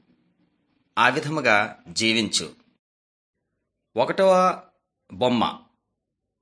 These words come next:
దేవుని నుండి ఆరంభం. మీ అందరికీ నా వందనాలండి. మీ దగ్గర ఈ రంగుల బొమ్మల పుస్తకం ఉన్నాదా? ఈ పుస్తకములో బైబిలు అనే దేవుని గ్రంథములోని కథలున్నాయి.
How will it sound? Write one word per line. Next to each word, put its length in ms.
దేవుని 480
నుండి 340
ఆరంభం. 500
మీ 180
అందరికీ 460
నా 140
వందనాలండి. 800
మీ 240
దగ్గర 680
ఈ 180
రంగుల 400
బొమ్మల 380
పుస్తకం 460
ఉన్నాదా? 520
ఈ 100
పుస్తకములో 680
బైబిలు 640
అనే 320
దేవుని 460
గ్రంథములోని 720
కథలున్నాయి. 680